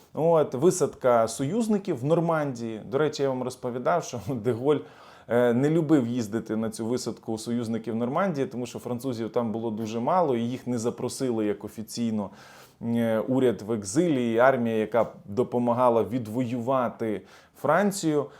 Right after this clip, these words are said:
От, і Деголь завжди ображався. Ну, але зараз генерал Макрон в центрі всіх цих подій, зустрічає всіх дуже так, м, потужно, ну і будуть говорити найбільше про Україну.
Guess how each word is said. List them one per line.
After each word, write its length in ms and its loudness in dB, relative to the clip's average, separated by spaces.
От, 440 2
і 580 4
Деголь 340 2
завжди 340 -2
ображався. 680 0
Ну, 100 -4
але 240 2
зараз 640 -2
генерал 400 4
Макрон 540 -2
в 80 -10
центрі 420 -4
всіх 300 -10
цих 240 -10
подій, 520 -4
зустрічає 800 -4
всіх 300 -12
дуже 300 -10
так, 240 -10
м, 340 -2
потужно, 640 0
ну 180 -2
і 60 0
будуть 500 -6
говорити 720 -2
найбільше 580 -6
про 180 -12
Україну. 380 -12